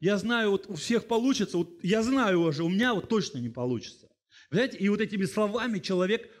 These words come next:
он не то что строит жизнь, он ее разрушает. Он ее разрушает. Вот Давид был тем человеком, который строил свою жизнь. Представляете, молодой юноша,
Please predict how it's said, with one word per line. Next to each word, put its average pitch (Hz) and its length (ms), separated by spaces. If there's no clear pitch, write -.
он 156 120
не 175 100
то 233 120
что 214 180
строит 147 400
жизнь, 113 220
он 127 160
ее 120 140
разрушает. 107 680
Он 147 160
ее 165 160
разрушает. 147 880
Вот 139 200
Давид 190 440
был 165 140
тем 196 260
человеком, 185 600
который 214 360
строил 254 560
свою 170 260
жизнь. 147 220
Представляете, 208 800
молодой 214 480
юноша, 233 580